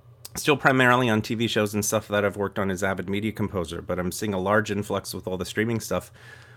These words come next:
where they're using Adobe Premiere. Which essentially Adobe Premiere is, like, the sort of, like, life successor to, um, Final Cut seven.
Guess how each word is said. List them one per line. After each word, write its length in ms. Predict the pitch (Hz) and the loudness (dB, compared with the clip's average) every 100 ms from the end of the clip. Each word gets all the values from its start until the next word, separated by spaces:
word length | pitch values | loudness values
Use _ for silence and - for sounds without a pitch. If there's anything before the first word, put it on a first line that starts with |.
| - | -4
where 120 | 104 | 0
they're 100 | 101 | 2
using 480 | 101 101 98 104 101 | 2 0 0 -2 -2
Adobe 340 | 95 101 92 92 | 0 0 0 -4
Premiere. 540 | - 98 110 87 76 - - - - - - - - | -2 0 2 2 -2 -12 -20 -20 -20 -20 -20 -14 -4
Which 180 | 107 | -2
essentially 480 | 107 - 131 - 120 | 0 2 2 2 2
Adobe 280 | 107 104 110 | 4 4 2
Premiere 340 | - 101 107 | 0 2 6
is, 140 | 107 - | 4 4
like, 200 | 98 - | -2 -2
the 80 | 95 | -6
sort 220 | 101 98 | -2 -2
of, 120 | 90 | 0
like, 220 | 92 85 | -2 0
life 200 | 92 92 | 0 0
successor 680 | - 87 - 90 82 - 82 | -2 -8 -6 -6 -6 -6 -8
to, 380 | - 92 85 - - - - - - | -4 -4 -4 -8 -16 -20 -20 -20 -4
um, 580 | 90 87 85 82 80 82 - - - | -2 0 -2 -4 -8 -10 -16 -20 0
Final 280 | 110 98 92 | 2 2 0
Cut 220 | 104 - | -4 -2
seven. 380 | - 80 71 | -2 -2 -4